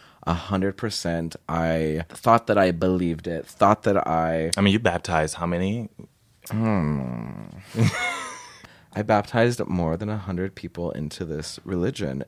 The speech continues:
Speaker 1: and I think it's really sad to me sometimes to look back at him.
Speaker 2: At this person.
Speaker 1: Yeah, who's just not me. I just, I look at pictures of myself, and I'll post some on our Facebook group so you can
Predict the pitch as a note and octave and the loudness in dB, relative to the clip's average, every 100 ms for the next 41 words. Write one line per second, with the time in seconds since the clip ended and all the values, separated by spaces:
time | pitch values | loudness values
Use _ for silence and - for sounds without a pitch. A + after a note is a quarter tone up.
0 | - E2+ E2+ E2 E2 - - _ - G2+ | -6 -4 -2 -4 -6 -10 -12 _ -8 -2
1 | A#2 A2+ B2+ G#2 - - - - G2 F2+ | 0 0 2 0 0 -6 -8 -4 0 0
2 | F2 D#2 - F2+ E2 D#2 - D2 F#2 D2+ | 0 -4 -8 -6 -6 -8 -10 -12 -10 -10
3 | D#2+ D#2 D#2 D2+ _ _ D2+ C2 - - | -10 -8 -8 -10 _ _ -6 -6 -10 -20
4 | _ _ F#2 F2+ F#2 G#2+ G#2 G#2 A2 - | _ _ -6 -6 -8 -6 -4 -6 -8 -16
5 | _ _ _ _ _ - _ _ - F2+ | _ _ _ _ _ -20 _ _ -12 -12
6 | - E2 - F2 D#2 D#2 D2+ D2 - A#2+ | -10 -12 -10 -8 -8 -6 -8 -10 -14 -6
7 | D3 E3 G#2 C#2 A2 A#2 - B2+ - F2+ | -2 2 2 0 -4 -6 -6 -6 -4 -4
8 | F2+ F2+ - - E2+ F2 D2+ A#1 A#2+ - | -4 -4 -8 -8 -4 -4 -4 -6 -12 -18
9 | - - C#3 D3 - A#2 A#2+ C3 - A2 | -20 -4 -2 0 4 6 6 4 0 -2
10 | - G#2+ G#2 G2 G2 F#2+ F2+ F2 F2+ - | 0 0 2 0 0 0 0 0 -4 -16
11 | - - - F#2 F2 G#2 F#2 E2+ D#2+ D#2+ | -20 -20 -4 0 2 2 2 0 -2 -2
12 | D#2 E2 - E2 - D#2 D#2+ - F2 D#2 | -4 -6 -6 -8 -8 -8 -8 -6 -6 -6
13 | - | -8